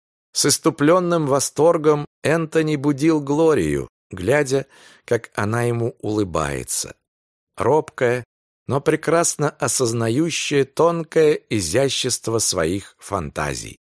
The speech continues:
Не расценивая оба этих поступка как нечто в высшей степени значимое или бренное, Энтони полагал, что их место там,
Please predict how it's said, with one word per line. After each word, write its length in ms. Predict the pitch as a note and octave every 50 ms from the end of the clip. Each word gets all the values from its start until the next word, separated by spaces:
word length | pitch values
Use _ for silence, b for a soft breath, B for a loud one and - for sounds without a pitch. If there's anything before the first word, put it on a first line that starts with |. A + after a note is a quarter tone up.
| _ _ _ _ _ _ _ _ _ -
Не 160 | B2 B2+ C#3
расценивая 880 | C#3+ D#3 D3 - - - - G3 G3+ G3 G3 F#3+ F#3+ F#3 F3+ F3+ F3+ - _
оба 280 | - D#3+ D3+ C3+ D3
этих 360 | C#3+ D3 C#3 - D3 B2+ - -
поступка 680 | - C3 A#2+ - - - - E3+ D#3+ - - - A#2 G#2+
как 340 | - - C3 A#2+ - - _ -
нечто 560 | B2 B2+ D3 C#3+ - - - - - C#3 C3+
в 60 | B2 A2+
высшей 440 | B2+ D3 C3 - - - - C3+ A2+
степени 580 | - - - C#3 C3+ - C#3+ B2+ B2+ B2 - - -
значимое 840 | - F#2 G2+ A2+ C#3+ E3 E3+ - - - D#3 D3+ D3 D3 C#3+ C#3+
или 300 | D3 - - C#3 B2 G#2+
бренное, 760 | F#2 E2 F#2+ A2+ D#3+ F#3+ F#3 F3 E3 E3 E3 D#3+ D#3 D#3+ F3 - _ _ _ _ _ _ _
Энтони 460 | - D3+ G3 G#3 F#3+ F3+ G3 F#3 F3+ F3
полагал, 640 | D#3 - E3 D#3+ E3+ E3 D3+ D3+ C#3+ A2 E2+ D2+
что 420 | D2 - - - - A#2+ A#2 - _ -
их 260 | D3+ D#3+ D#3 - - -
место 500 | A#2 A2+ D3 E3 D3+ - - - - G2
там, 400 | - - D3+ E3 E3+ E3+ D#3 -